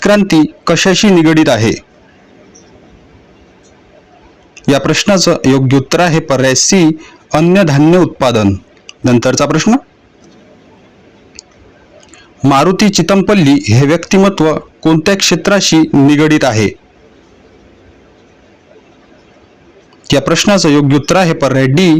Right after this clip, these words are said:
निसर्ग अभ्यासक. नंतरचा प्रश्न, बाळासाहेब ठाकरे गोरेवाडा आंतरराष्ट्रीय प्राणी संग्रहालय कोणत्या शहरात आहे? या प्रश्नाचं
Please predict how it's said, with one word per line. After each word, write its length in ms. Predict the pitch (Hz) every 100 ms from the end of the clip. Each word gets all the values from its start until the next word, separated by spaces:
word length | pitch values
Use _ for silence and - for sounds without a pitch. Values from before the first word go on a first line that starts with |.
| 156 - -
निसर्ग 460 | 127 151 - 175
अभ्यासक. 480 | 190 143 131 131 117 - _ - _ _ - -
नंतरचा 400 | 120 117 139 165
प्रश्न, 320 | 175 170 226 - _ _ _ _ - _ _ - _ _ _ _ _ _ _ - _ - - - _ _ _
बाळासाहेब 540 | 135 131 143 175 196 190 -
ठाकरे 320 | 160 180 190
गोरेवाडा 600 | 156 139 165 185 170 180 - _ _ -
आंतरराष्ट्रीय 800 | 151 151 190 190 185 - - 185
प्राणी 340 | 185 156 147
संग्रहालय 600 | 180 156 160 170 180 151 156 - _ _ _ _ -
कोणत्या 280 | 175 180 208
शहरात 380 | - 151 143 135
आहे? 220 | 120 107 - _ - _ _ _ - - - - _ _ _ _ _ _ _ _ - - _ _ _ _ _ _ -
या 80 | 131
प्रश्नाचं 580 | - 165 - 202 170